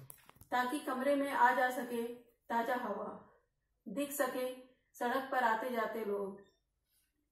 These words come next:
जहां से बाहर जा सके माँ का अकेलापन। खिड़की नहीं थी, केवल खिड़की की चाह थी। खिड़की के लिए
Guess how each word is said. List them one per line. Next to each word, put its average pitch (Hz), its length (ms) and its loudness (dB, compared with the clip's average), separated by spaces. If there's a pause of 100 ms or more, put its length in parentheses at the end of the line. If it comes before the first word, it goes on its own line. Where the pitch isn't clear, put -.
जहां 240 340 0
से 277 160 -2
बाहर 254 340 2
जा 240 160 4
सके 247 300 -2
माँ 226 260 0
का 226 100 -2
अकेलापन। 208 680 -6 (1200)
खिड़की 262 380 -2
नहीं 285 260 2
थी, 240 200 -4 (680)
केवल 285 300 6
खिड़की 277 400 -4
की 277 160 -4
चाह 240 240 0
थी। 110 240 -8 (1040)
खिड़की 269 320 -4
के 285 220 0
लिए 254 280 -4